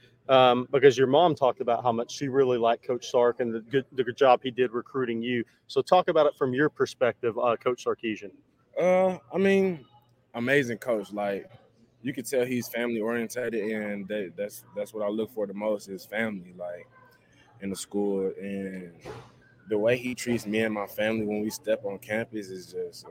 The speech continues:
Speaker 2: amazing. Like, it's just crazy. Like, I mean,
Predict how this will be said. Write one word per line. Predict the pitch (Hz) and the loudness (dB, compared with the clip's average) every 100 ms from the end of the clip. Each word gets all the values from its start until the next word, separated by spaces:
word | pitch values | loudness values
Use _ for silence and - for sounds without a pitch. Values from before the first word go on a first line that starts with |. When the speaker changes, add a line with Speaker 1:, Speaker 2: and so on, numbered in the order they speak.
| 87 | -8
Speaker 2:
amazing. | 90 104 101 90 87 87 | -2 0 0 -6 -18 -16
Like, | 87 85 80 _ _ - - - - _ - - - - | -14 -14 -16 _ _ -20 -20 -20 -20 _ -20 -20 -20 -16
it's | 104 98 | -10 -6
just | 101 - | -6 -8
crazy. | - 107 113 107 87 90 | 0 4 6 4 0 -8
Like, | 87 87 85 69 - - | -8 -10 -10 -14 -20 -12
I | |
mean, | 101 98 92 87 | -6 -4 -4 -8